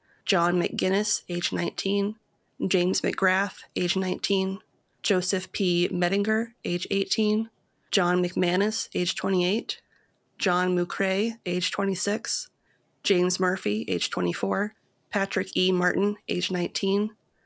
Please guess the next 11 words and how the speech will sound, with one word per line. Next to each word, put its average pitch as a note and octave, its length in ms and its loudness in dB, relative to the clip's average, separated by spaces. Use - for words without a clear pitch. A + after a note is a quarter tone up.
William F#3 360 2
Pollard, G3 540 0
age F3 200 -2
thirteen, G#3 680 -2
Wicken G3 320 2
C. F3 240 0
Powell, F#3 640 -2
age F3 280 -2
thirty-three, F3+ 680 -2
Lena F#3+ 280 4
Pamel, G3 580 0